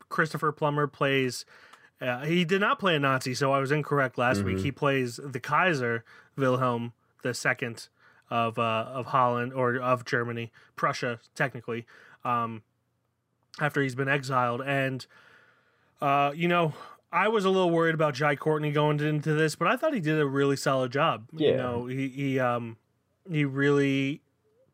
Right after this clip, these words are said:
Speaker 1: kind of commanded the screen, uh, and,
Speaker 2: He's
Speaker 1: and was believable.
Speaker 2: a, a huge,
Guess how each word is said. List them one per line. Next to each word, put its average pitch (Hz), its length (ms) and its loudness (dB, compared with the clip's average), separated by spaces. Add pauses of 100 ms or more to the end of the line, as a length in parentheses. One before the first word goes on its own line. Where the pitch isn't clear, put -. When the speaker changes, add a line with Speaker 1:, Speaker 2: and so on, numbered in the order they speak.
(180)
Speaker 1:
kind 139 340 0
of 131 120 -4
commanded 135 680 -2
the 127 120 -4
screen, 135 600 -2 (720)
uh, 120 260 4
and, 131 220 6
Speaker 2:
He's 131 180 -4
Speaker 1:
and 123 440 -2 (200)
was 139 180 2
believable. 127 560 2 (880)
Speaker 2:
a, 131 60 2
a 139 40 2
huge, 214 460 -2